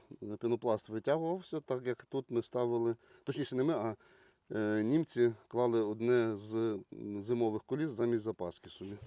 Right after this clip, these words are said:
Ну, бачимо, все в нас є, все присутнє. Аптечка, балончик, якісь додаткові ще кронштейни, компресор, набір, викрутка,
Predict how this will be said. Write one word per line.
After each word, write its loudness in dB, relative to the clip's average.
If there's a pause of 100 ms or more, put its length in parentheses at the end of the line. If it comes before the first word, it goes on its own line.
(600)
Ну, -6
бачимо, 2
все -4
в 2
нас -2
є, -6 (260)
все -10
присутнє. -4 (760)
Аптечка, 0
балончик, 2 (320)
якісь -2
додаткові 0
ще -8
кронштейни, 2 (800)
компресор, 0 (1700)
набір, 4
викрутка, 2